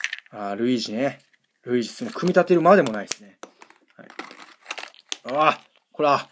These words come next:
これ多分もう開封しちゃった。あー。ふざけんなよ、マジで。ありがたくね、本当に。もう開封すんなよ。で、なんかね、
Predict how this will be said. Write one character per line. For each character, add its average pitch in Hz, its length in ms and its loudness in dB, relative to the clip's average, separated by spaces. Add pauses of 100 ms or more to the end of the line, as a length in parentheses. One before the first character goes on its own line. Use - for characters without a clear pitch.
(240)
こ 147 100 -6
れ - 20 -10
多 147 120 4
分 127 120 0
も 127 60 -2
う 113 40 -8
開 160 180 4
封 151 120 0
し - 60 -2
ち - 40 -2
ゃ - 40 0
っ - 20 -14
た。 165 360 0
あ - 20 4
ー。 - 40 -12 (1120)
ふ - 140 -18
ざ 208 100 0
け 214 160 0
ん 160 140 0
な 123 80 0
よ、 113 80 -2
マ 110 140 -4
ジ 104 140 -12
で。 104 60 -6 (840)
あ 127 60 -2
り 139 100 4
が 151 80 2
た 143 100 -6
く 147 100 -6
ね、 139 200 2
本 117 240 -4
当 113 140 -4
に。 104 120 -4 (560)
も 131 100 -12
う - 60 -16
開 202 200 2
封 190 140 6
す - 180 2
ん 220 100 8
な 143 80 6
よ。 120 80 4
で、 123 140 6
な 131 100 6
ん 123 40 4
か 120 80 6
ね、 110 240 2